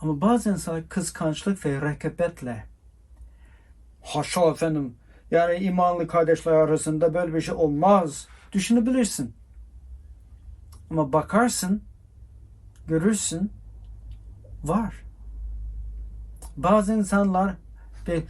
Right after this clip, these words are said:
kıskançlık, bir ruh var. Bazı insanlar rekabetle davranıyorlar. O bir, e, seminer, e, hazırladı ve yüz kişi gitti. "Ben de bir seminer hazırlayacağım,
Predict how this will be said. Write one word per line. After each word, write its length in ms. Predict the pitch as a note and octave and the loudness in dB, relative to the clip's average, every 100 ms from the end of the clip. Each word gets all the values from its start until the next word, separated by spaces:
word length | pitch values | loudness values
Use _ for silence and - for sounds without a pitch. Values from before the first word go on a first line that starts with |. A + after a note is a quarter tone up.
| - - | -12 -14
kıskançlık, 800 | - F3+ - F#3+ F3 - G3 F#3 | -6 -6 -4 -4 -4 -2 -2 -2
bir 60 | F3+ | -2
ruh 420 | C#3+ D#3 - - | 0 -2 -4 -4
var. 220 | B2+ A2+ | -6 -2
Bazı 300 | F3 G3+ A3 G3 - | 0 0 0 -4 -4
insanlar 680 | F3+ D#3+ E3+ D#3+ D#3 F#3+ F#3+ - - | -4 -2 -2 0 0 0 -2 -12 -4
rekabetle 960 | G3 E3+ D#3+ E3+ F3 F#3+ F3 G3+ G#3 | 2 2 4 2 2 0 4 4 4
davranıyorlar. 840 | F3 D3+ D#3 D3 C#3+ B2+ B2 A#2 A2+ - - - - - - | 2 2 0 -2 -2 -4 -6 -8 -12 -18 -20 -20 -20 -10 0
O 240 | F#3+ G3+ | 4 4
bir, 200 | A3 G3 - - - | 4 0 -4 -8 0
e, 480 | G3 F#3 F#3+ A3 | 2 2 0 -4
seminer, 840 | G3 - G3 G3 G3+ G#3+ - A#3+ E3+ | -4 2 6 6 6 4 2 -2 0
e, 100 | E3+ F#3+ - - - - | 0 -2 -10 -20 -20 -4
hazırladı 760 | F#3+ F3+ E3+ F3+ E3 F#3+ C4 - - - - - | 0 2 2 0 4 4 4 2 -16 -20 -8 0
ve 100 | F#3 | 2
yüz 460 | F3+ E3 A3 G#3 | 2 4 4 4
kişi 280 | - F#3+ F#3 | 2 2 0
gitti. 440 | E3+ E3+ G3+ A3 D#3 | -2 -2 0 2 4
"Ben 200 | B3 A#3 | 4 6
de 200 | G#3+ D#3+ | 2 2
bir 120 | F3 | -4
seminer 360 | E3 G3+ G3 G3 | 2 4 6 4
hazırlayacağım, 720 | F3 E3 F3 F3+ D#3+ A3 | 2 0 0 0 4 2